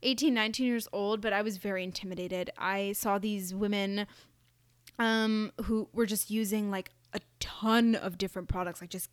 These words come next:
kept applying, like, thing after thing on their face, and then I would go and Google them, and they'd be really expensive, and then one was doing things in a different order, and the one wo-,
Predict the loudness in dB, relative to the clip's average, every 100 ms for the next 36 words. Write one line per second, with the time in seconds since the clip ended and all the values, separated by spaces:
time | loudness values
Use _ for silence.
0 | -4 2 2 0 -10 -6 -2 0 2 -2
1 | -4 -6 -6 -14 -18 -6 4 6 6 4
2 | 2 0 -2 2 2 2 2 -2 2 4
3 | 4 2 0 0 -2 -2 -2 0 0 4
4 | 4 4 0 -2 -4 -6 -4 -4 -2 -4
5 | -2 0 0 4 6 6 4 0 -2 -4
6 | -12 -18 -18 -8 4 6 8 8 6 4
7 | 2 2 2 0 -2 -4 -4 -4 4 10
8 | 12 12 8 6 4 2 2 4 2 0